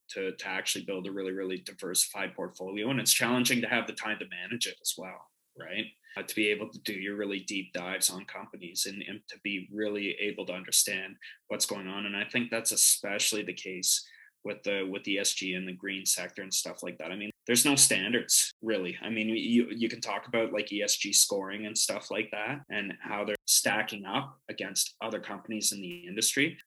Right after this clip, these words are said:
but every major investor uses, uh, uses different criteria. For example, let's talk about oil.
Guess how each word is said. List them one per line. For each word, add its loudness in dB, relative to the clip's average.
but 2
every 8
major 4
investor -2
uses, 0
uh, 0
uses -2
different -6
criteria. -6
For 0
example, 0
let's 4
talk 0
about 0
oil. 2